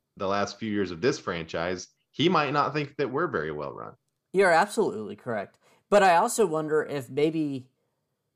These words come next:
Speaker 2: Tepper sent word through agents, through Fitterer and
Speaker 1: Mm-hmm.
Speaker 2: agents, saying, "Hey,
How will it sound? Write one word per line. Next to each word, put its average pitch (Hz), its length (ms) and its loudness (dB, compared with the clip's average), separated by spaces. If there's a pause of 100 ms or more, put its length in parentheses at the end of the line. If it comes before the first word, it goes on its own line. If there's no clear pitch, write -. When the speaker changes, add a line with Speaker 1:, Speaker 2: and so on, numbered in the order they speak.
Speaker 2:
Tepper 165 360 4
sent 151 360 0
word 147 440 2
through 139 340 -4
agents, 151 760 -6 (220)
through 131 180 -4
Fitterer 139 440 0
and - 100 -4
Speaker 1:
Mm-hmm. 135 100 -4
Speaker 2:
agents, 143 480 -2
saying, 135 320 -4
"Hey, 131 440 -2